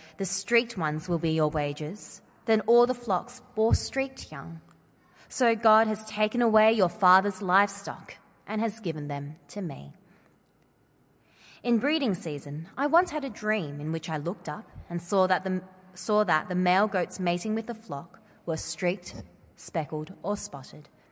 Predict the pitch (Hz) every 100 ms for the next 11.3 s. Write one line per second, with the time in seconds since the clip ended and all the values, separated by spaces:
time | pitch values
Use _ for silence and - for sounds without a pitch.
0 | _ _ _ _ _ - 180 208 214 220
1 | 220 214 220 190 180 196 - 220 196 226
2 | 208 202 202 190 202 196 190 196 196 -
3 | - - - - _ _ _ - 262 320
4 | - 131 - - _ _ _ _ _ _
5 | - 180 180 180 175 180 170 - - _
6 | _ _ - _ _ - - 214 214 196
7 | 165 143 147 156 - - - _ _ _
8 | _ - - 196 214 196 208 196 180 -
9 | - - _ _ _ - 240 - 277 180
10 | - - - _ _ _ - 208 208 247
11 | 233 220 214